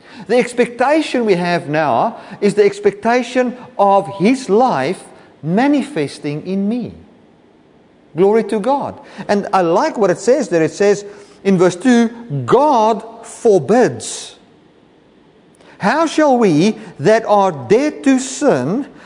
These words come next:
live any longer therein?" Now that verse has, has, has really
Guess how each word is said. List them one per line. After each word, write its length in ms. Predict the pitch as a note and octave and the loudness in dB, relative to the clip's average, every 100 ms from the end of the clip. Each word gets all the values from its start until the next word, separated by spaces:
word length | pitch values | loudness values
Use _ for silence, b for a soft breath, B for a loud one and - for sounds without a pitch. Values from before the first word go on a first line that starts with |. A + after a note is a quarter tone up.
| B D3 | B 0
live 680 | D3+ B3 C#4 G#3+ G#3+ G3 - B B - | 4 4 4 2 0 -4 -16 B B -2
any 240 | A#3+ C4 | 2 4
longer 640 | A#3+ G#3+ A3+ F#3+ C3+ C3 - - | 4 4 2 2 2 2 -2 -10
therein?" 580 | - C3+ D#3+ D#3+ C#3 G#2 B B | -2 2 4 4 2 -2 B B
Now 160 | F#3+ | -2
that 220 | F#3 D#4+ B3+ | 0 0 0
verse 320 | E3+ G#3+ - | 2 2 2
has, 220 | A3+ - B B B | -2 -4 B B B
has, 200 | - D3 | 0 0
has 220 | D#3+ D#3 C#3+ | 0 -2 2
really 460 | G#3 B3+ G#3+ E3 | 2 4 4 0